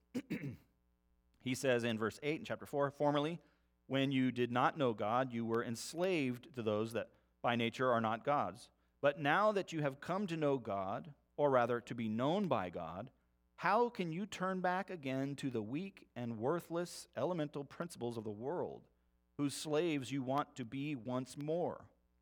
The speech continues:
You observe days and months and seasons and years. I'm afraid I may have labored over you in vain." That's clearly, uh,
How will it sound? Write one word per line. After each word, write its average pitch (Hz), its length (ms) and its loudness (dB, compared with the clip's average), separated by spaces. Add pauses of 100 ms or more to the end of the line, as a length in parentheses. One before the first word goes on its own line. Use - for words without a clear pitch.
(480)
You 165 180 4
observe 147 480 2
days 156 680 2
and 131 160 -2
months - 580 0
and 104 140 -10
seasons 120 680 -4
and 143 200 -2
years. 135 560 0 (560)
I'm 196 180 2
afraid 127 420 2
I 170 200 4
may 202 160 2
have 127 160 2
labored 113 500 2
over 151 240 0
you 101 340 -6
in 135 200 -2
vain." 151 560 -4 (2000)
That's 165 180 -4
clearly, 151 600 2 (500)
uh, 131 280 2